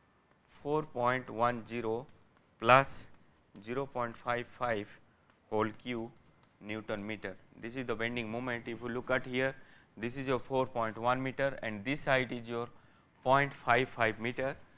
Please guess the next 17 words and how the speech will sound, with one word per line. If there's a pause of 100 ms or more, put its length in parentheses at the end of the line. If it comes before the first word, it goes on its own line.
(260)
So, (1000)
actual
bending
moment
is
equal
to
one
thousand, (480)
four
point
one
plus
zero
point
five
five